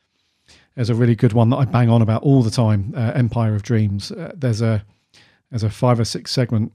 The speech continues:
uh, minute segment in that documentary where, uh, George Lucas explains about the research that he did for Star Wars and, uh, Joseph Campbell's books and attending some seminars of his and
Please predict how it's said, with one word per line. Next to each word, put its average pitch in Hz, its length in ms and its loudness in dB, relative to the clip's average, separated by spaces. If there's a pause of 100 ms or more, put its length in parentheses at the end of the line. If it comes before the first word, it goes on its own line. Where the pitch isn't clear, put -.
uh, 110 160 -2
minute 120 220 0
segment 120 360 0
in 117 140 0
that 113 260 -2 (200)
documentary 123 580 0
where, 110 300 -4 (1120)
uh, 113 240 -4 (100)
George 120 320 -2
Lucas 117 320 -4 (120)
explains 110 920 -2 (1080)
about 127 440 -2
the 127 100 0
research 127 640 0
that - 120 -10
he 135 120 -4
did 117 200 2
for 120 140 -2
Star 113 320 -2
Wars 104 320 -2
and, 98 160 -4 (1300)
uh, 113 360 -2
Joseph 117 400 0
Campbell's 110 380 0
books - 480 -6
and 107 180 -2
attending 110 320 -2
some 110 140 -6
seminars 110 520 0
of 104 100 -10
his 110 300 -4
and 101 220 -4